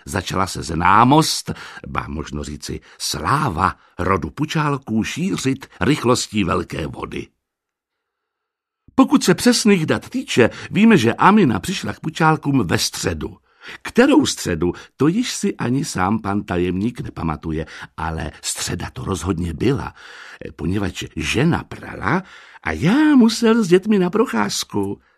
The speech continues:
vypráví pan Pučálka. Tedy správně řečeno, to nebyl ani tak příchod, nýbrž přínos.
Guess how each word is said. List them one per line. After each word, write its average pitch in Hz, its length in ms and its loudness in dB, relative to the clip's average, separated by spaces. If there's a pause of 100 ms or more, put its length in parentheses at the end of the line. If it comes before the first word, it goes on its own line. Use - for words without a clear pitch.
vypráví 80 580 -6
pan 104 240 -4
Pučálka. - 580 -14 (800)
Tedy 101 280 0 (220)
správně 98 460 -2
řečeno, 98 440 -2 (500)
to 71 120 -12
nebyl - 340 -6
ani 87 200 -4
tak 82 240 -12
příchod, - 560 -6
nýbrž 87 460 -4 (420)
přínos. 120 880 -2